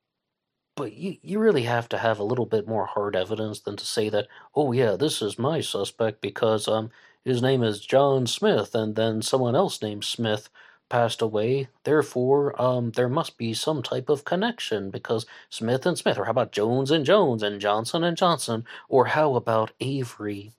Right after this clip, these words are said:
and Avery?" So, if anyone ever asks you in the future,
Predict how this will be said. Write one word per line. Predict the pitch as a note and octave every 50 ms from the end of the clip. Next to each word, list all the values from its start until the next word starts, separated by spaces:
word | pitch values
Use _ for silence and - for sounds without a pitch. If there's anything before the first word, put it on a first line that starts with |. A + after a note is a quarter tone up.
| _ -
and | - A2+ A2 G#2+ G#2 G#2 G2+ -
Avery?" | - G#2+ G#2+ G#2+ G2+ - - G2+ G2+ G2+ G2+ G2+ - _ - - - - - -
So, | - - E3 D#3+ D3 C3+ B2+ B2 A2+ A#2 _ _ _ _ _ _ _ _ _ -
if | C3+ C3
anyone | F3 B3 C4 A3 D3+ A#2+ A2
ever | A2+ A2 G2 G2 G#2+
asks | G#2 G2 G2+ G#2 - - -
you | G#2+ G#2
in | G#2
the | G2+ F#2+
future, | - - G#2+ G#2 G2+ - G#2 G2 G2+ G#2